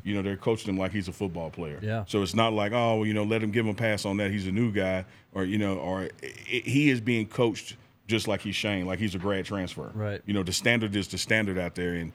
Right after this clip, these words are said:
Speaker 1: and he's embraced it, man. You know, when you look at, uh, Tajay on, on,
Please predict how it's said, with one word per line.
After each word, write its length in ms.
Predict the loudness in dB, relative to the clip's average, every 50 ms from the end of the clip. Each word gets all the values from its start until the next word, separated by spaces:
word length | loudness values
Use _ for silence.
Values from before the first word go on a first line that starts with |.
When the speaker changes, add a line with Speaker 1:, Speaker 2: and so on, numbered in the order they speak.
| -14 -4 0
Speaker 1:
and 160 | 4 4 6
he's 140 | 6 4 4
embraced 400 | 2 4 4 2 2 2 -2 -4
it, 80 | -2
man. 200 | -2 -2 0 0 0
You 60 | 0
know, 120 | 2 2
when 100 | 0 2
you 120 | 2 2 2
look 260 | 2 2 2 2 2
at, 240 | 2 4 2 2 0 -4 -12 -20 _ _ _ _ -4
uh, 160 | -2 0 0
Tajay 400 | 2 4 4 4 4 4 2 2 2
on, 60 | 2
on, 340 | 0 0 -2 -2 -2 -4